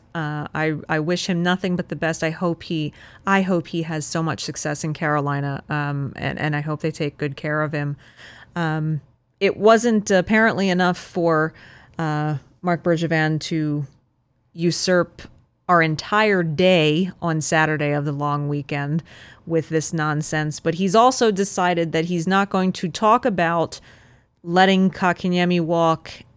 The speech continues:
and trading for Dvorak. He's decided he's not gonna do a press conference on that until Monday afternoon.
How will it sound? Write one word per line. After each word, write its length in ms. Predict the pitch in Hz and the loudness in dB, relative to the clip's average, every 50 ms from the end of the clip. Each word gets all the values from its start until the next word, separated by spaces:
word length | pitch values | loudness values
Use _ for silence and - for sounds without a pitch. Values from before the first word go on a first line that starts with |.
| _ - | _ -6
and 500 | 156 151 151 156 156 156 156 151 - - | -2 0 0 2 2 0 0 -2 -4 -6
trading 340 | - - 196 180 170 175 175 | -2 0 0 0 0 0 -2
for 140 | - 180 | -2 -2
Dvorak. 580 | 156 151 165 151 165 180 175 175 165 156 156 - | -2 -2 -2 0 0 2 4 4 4 4 2 0
He's 240 | - - 285 285 - | -2 -2 0 0 -2
decided 460 | - 262 233 - 240 226 220 214 196 | -2 -4 -2 0 2 2 4 2 2
he's 160 | 208 202 190 | 2 0 0
not 180 | 196 196 196 190 | 0 0 0 0
gonna 140 | 196 185 180 | 0 -2 0
do 140 | 165 165 | 0 0
a 40 | 165 | 0
press 300 | 156 - - 208 202 - | 0 -2 -2 -2 -2 -2
conference 460 | - - 196 185 180 - 196 180 175 | -2 -2 -2 0 0 0 -2 -2 0
on 140 | 190 175 170 | 0 0 0
that 180 | 170 165 165 165 | 0 0 0 0
until 560 | 170 170 - - 180 170 170 170 170 165 - - - - - - - - - - - - _ _ _ _ _ _ | -2 -2 -2 0 0 2 2 2 0 -2 -4 -8 -18 -20 -20 -20 -20 -20 -20 -20 -20 -20 _ _ _ _ _ _
Monday 520 | 202 196 202 208 220 220 220 214 202 190 - | 2 4 6 6 6 6 6 6 4 4 2
afternoon. 960 | - 180 180 175 - - - 175 170 160 156 143 131 123 131 139 139 139 | 2 2 0 0 -2 -4 -4 -2 0 0 0 -2 -2 -4 -6 -6 -8 -10